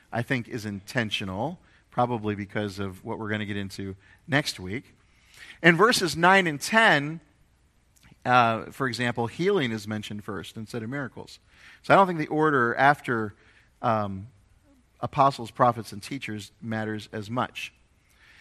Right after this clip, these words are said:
The gift of helping is only mentioned here in the whole New Testament,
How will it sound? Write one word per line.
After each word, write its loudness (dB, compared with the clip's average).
The 2
gift 2
of -8
helping 8
is -4
only 2
mentioned -2
here 2
in -2
the 0
whole 2
New -4
Testament, -4